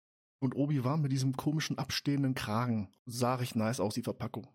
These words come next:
Und Darth Maul und Ahsoka Tano werden auch in der Vintage-Kollektion erscheinen, und zwar als Ausführung von Mandalore, also quasi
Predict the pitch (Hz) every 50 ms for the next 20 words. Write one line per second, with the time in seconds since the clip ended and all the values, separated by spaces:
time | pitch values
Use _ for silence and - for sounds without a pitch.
0 | _ _ _ _ 180 202 196 - - 147 143 143 - 151 147 147 160 160 151 -
1 | 135 143 143 135 135 - - 120 120 127 - - - 147 - - 123 - - 135
2 | 135 143 147 135 127 117 123 123 120 - - 135 147 - - - 135 131 127 123
3 | 113 135 147 151 - 156 143 - - - - - 151 147 143 135 - _ _ _
4 | - - - 151 151 147 139 135 139 135 - - - 139 139 143 147 131 127 131
5 | 135 - - - 127 123 131 131 131 131 123 123 123 123 123 123 123 - - -
6 | - - 123 143 175 - - - 170 160 151 143 147 147 143 139 135 - 147 135
7 | 135 131 127 127 127 127 160 196 180 131 117 113 107 107 107 104 101 101 98 -
8 | 117 113 117 - - - 123 123 123 123 127 127 120 123